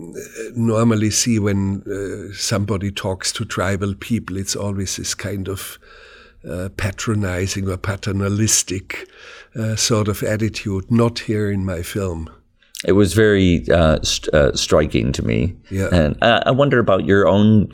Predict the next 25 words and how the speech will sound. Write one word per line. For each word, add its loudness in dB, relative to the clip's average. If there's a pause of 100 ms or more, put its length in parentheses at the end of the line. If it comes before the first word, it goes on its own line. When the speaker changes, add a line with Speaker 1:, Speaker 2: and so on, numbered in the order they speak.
(120)
Speaker 2:
curiosity 4
in, 2
in 4
that, 2 (100)
in 4
those 4
kinds -2
of 0
mythologies. 0 (520)
Speaker 1:
Well, 4
we 2
set 0
out 0
to 0
make 2
a 0
film 2
not 0
just -4
about -4
the -4
science 0
of -4
volcanologists. -4
Uh, -4